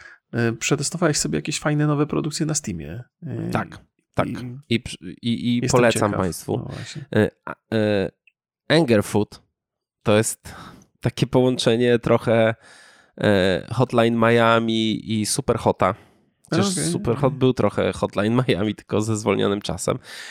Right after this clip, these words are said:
Speaker 2: Tylko taka odjazdowa, bo to jest od, y, Boże, jak się nazywa ten, ci z R P A goście, co zrobili,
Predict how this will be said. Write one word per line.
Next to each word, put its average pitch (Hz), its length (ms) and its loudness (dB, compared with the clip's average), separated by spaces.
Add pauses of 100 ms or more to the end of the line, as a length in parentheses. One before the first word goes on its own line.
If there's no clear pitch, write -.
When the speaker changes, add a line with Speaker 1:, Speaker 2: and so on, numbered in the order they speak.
(140)
Speaker 2:
Tylko 175 240 4
taka 160 300 4
odjazdowa, 127 560 4
bo 139 100 0
to - 100 0
jest - 220 0
od, - 420 0
y, 127 200 4 (120)
Boże, 117 240 0
jak 101 80 -4
się - 120 -8
nazywa 104 340 0
ten, 95 300 -2 (140)
ci - 160 -2
z 107 80 0
R 107 160 2
P 104 160 2
A 95 220 2 (140)
goście, 95 460 -2 (540)
co - 160 -4
zrobili, 104 680 -2